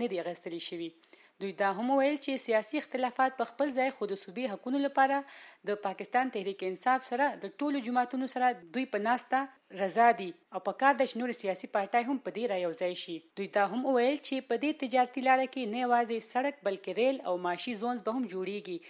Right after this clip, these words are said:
ځکه دا تجارتي لاره هم هغه اوریجنل یا اصلي پلان مطابق جوړول پکار دي چې وروسته پاتو علاقو ته ترې فایده ورسي۔ اسفندیار ولی خان وویل چې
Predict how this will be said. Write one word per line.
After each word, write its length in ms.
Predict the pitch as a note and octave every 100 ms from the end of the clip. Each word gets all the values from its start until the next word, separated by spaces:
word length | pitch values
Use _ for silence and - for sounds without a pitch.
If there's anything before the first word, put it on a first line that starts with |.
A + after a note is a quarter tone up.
| - - E3+
ځکه 720 | C4+ B3 B3+ - - _ F#3+
دا 140 | C#4 D4+ B3+
تجارتي 460 | C4 C4 C4 C4
لاره 260 | B3+ B3+ G#3+
هم 160 | G3 F3+
هغه 240 | C4 C4 G3+
اوریجنل 440 | A3+ A3+ B3+ A#3 G3+
یا 100 | F3+
اصلي 260 | - A#3+ -
پلان 260 | A#3 A#3 F#3+
مطابق 400 | F#3+ F#3 A3 G3
جوړول 340 | F#3 A3 A3 F3+
پکار 340 | A#3+ C#4 C4
دي 120 | D#4
چې 320 | - - - A#3
وروسته 400 | B3 B3 A#3+ A#3+
پاتو 260 | C#4+ C#4+ G3+
علاقو 400 | G3+ G3 - C4 C4
ته 160 | C4
ترې 260 | A3 A3+ -
فایده 320 | F#3 F3+ F#3+ F3
ورسي۔ 360 | E3+ - E3+ - _ _ -
اسفندیار 440 | - F#3+ F#3 F#3
ولی 140 | F3 F3
خان 200 | F#3+ F3+ G#3
وویل 280 | C#4 B3 C#4
چې 420 | - - - -